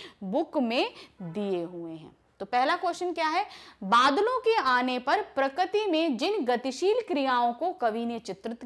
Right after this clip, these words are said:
किया है उन्हें लिखिए। मतलब जो जो चीजें परिवर्तित हुई हैं हमें वो सारी लिखनी है। जैसे बादल आए तो फिर क्या हुआ कि आंधी चली, बे-, पेड़ झुके और ये सारी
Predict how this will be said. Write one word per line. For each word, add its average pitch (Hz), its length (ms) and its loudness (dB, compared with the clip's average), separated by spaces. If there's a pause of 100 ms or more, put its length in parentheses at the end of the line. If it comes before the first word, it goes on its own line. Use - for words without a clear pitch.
किया 269 160 0
है 294 140 0
उन्हें 202 380 -8
लिखिए। 147 420 -10 (460)
मतलब 311 420 4
जो 302 240 6
जो 440 180 4
चीजें 339 440 0
परिवर्तित 254 680 0
हुई 262 240 0
हैं 339 80 2
हमें 277 240 0
वो 262 200 0
सारी 214 460 -2
लिखनी 165 420 -10
है। - 140 -20 (720)
जैसे 202 260 0
बादल 190 440 0
आए 214 340 2 (560)
तो 226 80 -2
फिर 285 240 -4
क्या 302 220 0
हुआ 311 340 0 (500)
कि 403 300 -2 (260)
आंधी 202 360 0
चली, 233 420 -2 (340)
बे-, - 500 -6
पेड़ 247 300 4
झुके 233 560 2 (280)
और 294 200 2
ये 294 220 -2
सारी 254 400 0